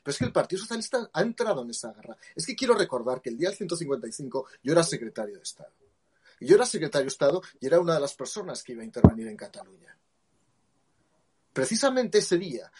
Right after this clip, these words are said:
si cambia el modelo de intervención en veinticuatro horas, es porque Sánchez quiso que se aplicara el ciento cincuenta y cinco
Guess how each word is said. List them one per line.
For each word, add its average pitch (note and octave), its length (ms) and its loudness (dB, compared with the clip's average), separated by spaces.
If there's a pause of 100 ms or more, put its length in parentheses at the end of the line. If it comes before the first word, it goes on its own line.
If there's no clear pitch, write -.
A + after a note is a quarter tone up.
si - 200 -2
cambia A3+ 260 6
el B3+ 80 6
modelo G#3 280 0
de F3 60 2
intervención D#3 520 -4
en C#3 100 -12
veinticuatro D3+ 540 -8
horas, E3 260 -8 (160)
es E3+ 160 -6
porque G3 320 -2
Sánchez A#3 500 -4 (280)
quiso C#4 440 -2
que E3+ 120 -8
se E3 80 -4
aplicara A#3 480 -6
el A3 80 -12
ciento A#3+ 340 -6
cincuenta A#3 420 -6
y - 80 -6
cinco A#3 480 -8